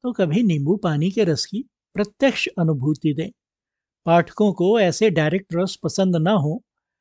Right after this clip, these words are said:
पर वे रसानुभूति सिर्फ मुंह के भीतर ही चाहते हों, तो उन्हें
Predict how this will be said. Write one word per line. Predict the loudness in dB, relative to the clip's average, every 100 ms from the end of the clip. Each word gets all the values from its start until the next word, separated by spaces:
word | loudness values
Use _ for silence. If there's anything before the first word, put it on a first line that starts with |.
| _ _
पर | -2
वे | 2 2
रसानुभूति | 2 0 2 2 0 -4 -6 -8 -8 _ _ _ _
सिर्फ | -6 -4 -2 0
मुंह | 2 2 2
के | 0
भीतर | 0 0 2 4
ही | 2
चाहते | 2 0 0 -2
हों, | -2 -4 -10 _ _ _ _
तो | 2 2
उन्हें | 2 0